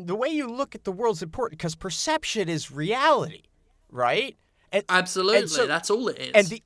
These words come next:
Speaker 1: only thing that is reality is what you specifically perceive.
Speaker 2: And from all that, we can tell that in two thousand and one, Sega got bored,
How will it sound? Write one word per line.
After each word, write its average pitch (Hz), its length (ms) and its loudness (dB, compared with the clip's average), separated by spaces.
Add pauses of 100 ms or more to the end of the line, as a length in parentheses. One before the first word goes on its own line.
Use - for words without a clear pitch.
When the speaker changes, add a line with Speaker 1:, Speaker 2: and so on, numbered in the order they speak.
Speaker 1:
only 294 460 2
thing 180 560 -4 (1160)
that 180 160 0
is 202 220 -6
reality 170 460 0
is 135 120 -6
what 147 160 -2
you 139 540 -8
specifically - 1200 -4
perceive. 113 680 -12 (1000)
Speaker 2:
And 175 180 4
from 254 500 4
all 220 280 0
that, 151 280 4 (160)
we 170 120 -2
can 180 200 -8
tell 175 380 0
that 147 160 -4
in 151 120 -4
two 294 280 -2
thousand 262 560 -4
and 196 120 -6
one, 151 300 2
Sega 285 480 -2
got 311 300 -2
bored, 202 480 6